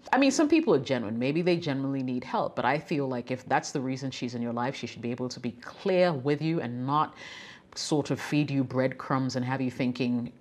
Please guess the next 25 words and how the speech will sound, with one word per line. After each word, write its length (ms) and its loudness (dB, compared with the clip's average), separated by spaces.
she 280 2
likes 380 2
you 100 4
more 300 0
than 160 0
she 240 -2
does, 460 0
right? 260 2
That's 240 2
just 260 -2
my 140 -2
point. 460 -2
So 480 6
a 60 6
lot 120 8
of 80 4
these 160 2
women 180 0
just 300 -4
use 400 0
you 100 2
as 140 0
a 40 -12
stepping 460 -2
stone 540 -2